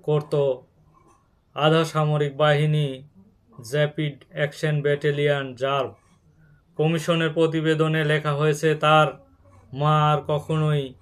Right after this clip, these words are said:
ফিরে আসেনি। অন্য একটি ঘটনা, এক দম্পতি এবং তাদের শিশুকে আটকে, আটক করা হয়েছিল এবং জিজ্ঞাসাবাদের সময় বাবাকে চাপ দেওয়ার জন্য মানসিক নির্যাতনের অংশ হিসেবে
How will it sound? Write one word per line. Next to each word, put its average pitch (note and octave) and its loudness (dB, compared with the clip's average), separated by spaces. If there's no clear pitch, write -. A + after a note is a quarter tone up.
ফিরে D3 -2
আসেনি। C3 -4
অন্য E3+ 2
একটি E3 2
ঘটনা, D#3+ 0
এক D3+ 0
দম্পতি D#3 0
এবং D3+ 0
তাদের D3+ 2
শিশুকে D3+ -6
আটকে, D3 0
আটক D3+ 0
করা D#3 4
হয়েছিল D3+ 2
এবং D3 0
জিজ্ঞাসাবাদের D3 0
সময় D3+ -2
বাবাকে D3 0
চাপ D3 0
দেওয়ার D3 0
জন্য D3 -2
মানসিক D3 -4
নির্যাতনের C#3+ -2
অংশ C#3+ -6
হিসেবে C#3+ -2